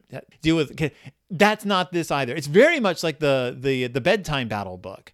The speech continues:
the book where the, the kids wouldn't go to sleep. And so mama and papa, like, like, connived and tried to figure out how to get the kids to go to bed. And by the time they figured it out, they were so tired, they fell asleep and there was no lesson learned. It was just, like, sort of leading up to a gag and then it was over.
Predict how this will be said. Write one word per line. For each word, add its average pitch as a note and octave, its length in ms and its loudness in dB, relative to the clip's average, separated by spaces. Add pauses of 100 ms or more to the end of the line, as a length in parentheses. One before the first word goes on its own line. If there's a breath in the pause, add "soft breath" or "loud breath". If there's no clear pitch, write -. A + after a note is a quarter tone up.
(140)
the C3+ 340 4
book E3 220 0
where D#3+ 80 2
the, C3+ 140 -2
the C3 180 -12
kids D#3+ 260 -6
wouldn't D#3 180 -4
go C3+ 80 0
to B2+ 80 -2
sleep. D#3 420 -6 (180 soft breath)
And C#3+ 320 0
so D3 200 0
mama C#3+ 280 -2
and C#3 160 -6
papa, D3 440 0
like, A#2 420 -2 (180)
like, C3 180 -8 (220)
connived C#3 560 -2
and C3 80 -8
tried C3+ 100 -4
to A#2+ 60 -14
figure C#3 280 -2
out C3+ 100 2
how C3 60 0
to C#3 60 0
get C3+ 120 -4
the B2+ 60 -10
kids B2+ 180 -8
to B2+ 60 -12
go B2 80 -2
to A#2+ 80 -4
bed. B2 200 0
And C#3+ 60 -2
by B2+ 60 -4
the A#2 60 -6
time C3 160 -8
they B2+ 80 -8
figured A#2+ 300 -6
it B2 40 -2
out, B2 160 0
they B2 120 -2
were C3 80 -2
so C#3 140 -4
tired, C3+ 280 -2
they A2+ 140 -6
fell C#3+ 160 -6
asleep E3+ 300 -4
and A#2+ 80 -8
there A#2 60 -6
was A2 80 -8
no C3 120 -6
lesson A#2 400 -8
learned. F#3+ 320 -4 (260 loud breath)
It C#3+ 80 0
was C3+ 140 -2
just, D#3 200 -4
like, C#3+ 100 -2
sort D3+ 140 -4
of A2 120 -4
leading C#3 320 -4
up C3+ 140 -8
to C3 160 -6
a G#2+ 40 -6
gag A#2 600 -6
and B2 140 -8
then A#2+ 80 -6
it A#2+ 80 -12
was G#2 140 -12 (100)
over. F3 400 0